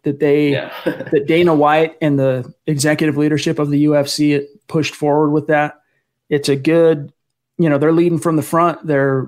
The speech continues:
Speaker 1: they're saying, "Look, guys, let's, let's get this party restarted on American professional sports." So just, I didn't watch, Zach, but I'm thanking the good Lord that, that they
Speaker 2: Yeah.
Speaker 1: did that.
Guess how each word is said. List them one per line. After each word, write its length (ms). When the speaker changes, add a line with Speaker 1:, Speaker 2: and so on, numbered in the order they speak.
Speaker 1:
they're 340
saying, 380
"Look, 220
guys, 320
let's, 360
let's 160
get 160
this 140
party 340
restarted 680
on 340
American 380
professional 420
sports." 480
So 260
just, 480
I 120
didn't 180
watch, 220
Zach, 300
but 120
I'm 160
thanking 360
the 80
good 200
Lord 320
that, 320
that 260
they 140
Speaker 2:
Yeah. 60
Speaker 1:
did 180
that. 80